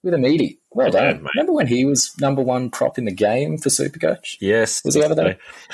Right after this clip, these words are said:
Speaker 2: He, he was always just that, um, meat and potatoes guy who would get you, a, you know, between fifty and sixty points. And, um, if you were lucky enough to get him the week he got an attacking stat, then, um, he might push it up towards seventy. But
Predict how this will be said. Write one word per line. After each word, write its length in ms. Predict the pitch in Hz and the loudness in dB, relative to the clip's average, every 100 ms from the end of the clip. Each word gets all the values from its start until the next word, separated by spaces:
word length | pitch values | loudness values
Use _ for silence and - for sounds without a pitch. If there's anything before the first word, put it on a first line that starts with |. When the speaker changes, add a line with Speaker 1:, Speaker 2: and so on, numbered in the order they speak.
| - - 165 - | -10 -4 -6 -2
Speaker 2:
He, 240 | 127 135 | -4 -2
he 160 | - 156 | 0 2
was 160 | 147 | 2
always 300 | 143 151 151 | 2 2 0
just 260 | - 123 - | 0 -4 -2
that, 340 | 107 92 - | 0 -2 -4
um, 720 | 90 87 87 87 85 82 62 - | -4 -2 -2 0 -2 -4 -8 -12
meat 180 | 104 107 | -2 -2
and 100 | 95 | -2
potatoes 420 | 95 95 85 80 | -4 0 2 0
guy 360 | - 87 82 80 | 0 0 2 2
who 120 | 98 | 2
would 120 | 90 | 0
get 260 | 85 90 - | 0 -2 0
you, 100 | 90 | -2
a, 40 | 80 - - | -2 -6 -10
you 120 | 92 | -6
know, 80 | 76 - - | -6 -8 -10
between 240 | - 90 | -4 -2
fifty 300 | 113 104 104 | 0 0 0
and 100 | 85 | 0
sixty 340 | - 80 - | 0 -4 -8
points. 460 | 82 80 82 76 - | -8 -4 -4 -4 -6
And, 260 | 78 76 - - - - _ _ - | -6 -10 -14 -20 -20 -20 _ _ -10
um, 360 | 73 76 78 | -6 -2 -2
if 220 | - 87 101 | -2 -4 0
you 320 | 95 92 - | 0 0 2
were 140 | 95 | 2
lucky 380 | 92 95 98 104 | 2 2 2 0
enough 240 | 95 92 - | 2 0 -2
to 140 | 95 | -6
get 300 | 76 69 87 | -4 -2 0
him 100 | 90 | 0
the 100 | 92 | 0
week 220 | 87 90 | 0 -2
he 200 | - 101 - - _ - | -2 -4 -4 -10 _ -4
got 140 | 85 | -2
an 120 | 85 | 0
attacking 440 | 82 - 82 98 85 | -2 -2 -4 -4 -4
stat, 400 | - 95 123 - | -2 0 0 -2
then, 300 | 85 85 85 | -4 -4 0
um, 420 | 82 82 78 82 | 0 0 -2 -8
he 80 | 95 | -6
might 220 | 90 82 | -2 -2
push 220 | - 90 90 | -4 -6 -2
it 60 | |
up 120 | 80 | -2
towards 300 | - 87 80 | -2 -4 -2
seventy. 340 | - 78 98 90 | -2 -2 -2 -2
But 220 | 85 - | -2 -4